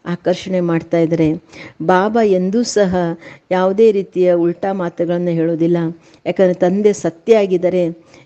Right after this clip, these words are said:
ಇದು ನಾವೆಲ್ಲರೂ ಸಹ ಸತ್ಯ ಸಂಘದಲ್ಲಿ ಕೂತ್ಕೊಂಡಿದ್ದೇವೆ, ಉಳಿದೆಲ್ಲವೂ ಸಹ ಅತ್-,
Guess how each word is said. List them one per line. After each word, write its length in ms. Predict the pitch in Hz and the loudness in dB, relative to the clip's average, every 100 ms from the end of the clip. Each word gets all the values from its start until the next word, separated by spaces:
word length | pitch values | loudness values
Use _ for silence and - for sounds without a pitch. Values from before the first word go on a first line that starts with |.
| - | -8
ಇದು 220 | 185 185 | -4 -2
ನಾವೆಲ್ಲರೂ 640 | 180 170 165 180 226 233 | -2 0 0 0 2 0
ಸಹ 380 | 220 202 185 180 | 0 -2 -2 -2
ಸತ್ಯ 400 | 175 180 - 247 | -4 -8 -2 -2
ಸಂಘದಲ್ಲಿ 440 | 240 196 190 185 | -2 -4 -2 -2
ಕೂತ್ಕೊಂಡಿದ್ದೇವೆ, 840 | 175 165 - 180 165 170 175 165 156 - - - | -4 -6 -2 -2 2 2 2 2 -2 -12 -10 -2
ಉಳಿದೆಲ್ಲವೂ 500 | 190 190 190 214 226 | 2 4 4 2 0
ಸಹ 240 | - 180 | 0 -2
ಅತ್-, 240 | 165 - | -4 -10